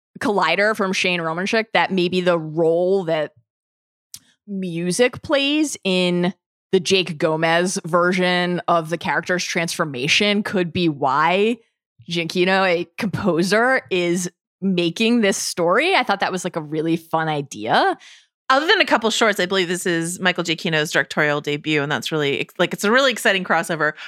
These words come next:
Speaker 2: a rare crossover from the composer field into the director
Speaker 1: Yeah.
Speaker 2: field. So it's pretty
Speaker 1: I'm
Speaker 2: exciting.
Speaker 1: s-, so <laughs> intrigued to see what he does. I really can't wait. Will we get a Moon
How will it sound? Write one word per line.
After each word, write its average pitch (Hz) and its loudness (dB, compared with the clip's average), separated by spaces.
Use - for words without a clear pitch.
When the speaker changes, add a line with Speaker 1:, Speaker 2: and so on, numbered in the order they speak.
Speaker 2:
a 202 2
rare 262 2
crossover 156 -4
from 170 -4
the 160 -6
composer 165 -2
field 151 -2
into 165 -6
the 143 0
director 147 0
Speaker 1:
Yeah. 147 -6
Speaker 2:
field. - -6
So 160 -4
it's 160 -4
pretty 190 2
Speaker 1:
I'm 175 0
Speaker 2:
exciting. 151 -6
Speaker 1:
s-, - -4
so 294 2
<laughs> 466 2
intrigued 233 0
to 269 4
see 220 0
what 196 0
he 185 0
does. 185 2
I 165 -2
really 180 -2
can't 196 -4
wait. 196 -2
Will 240 2
we 285 -6
get 240 2
a 302 -4
Moon 330 -4